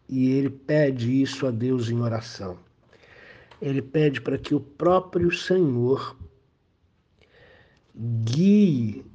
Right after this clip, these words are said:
os seus passos até os Tessalonicenses, porque se o Senhor não permitir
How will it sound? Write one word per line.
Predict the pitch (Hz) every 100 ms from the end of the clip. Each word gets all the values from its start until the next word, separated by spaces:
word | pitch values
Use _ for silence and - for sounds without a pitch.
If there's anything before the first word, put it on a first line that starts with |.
| -
os | 147 117
seus | - 143 120 -
passos | 139 120 117 - 139 117 - - _ _ _ _ -
até | 135 - - 151 143
os | 120 -
Tessalonicenses, | 131 120 120 117 117 107 - 101 101 - - - - -
porque | 175 151 - 123
se | 120 -
o |
Senhor | 165 - 147 131 120
não | 165 160
permitir | 170 151 143 113 - 165 165 -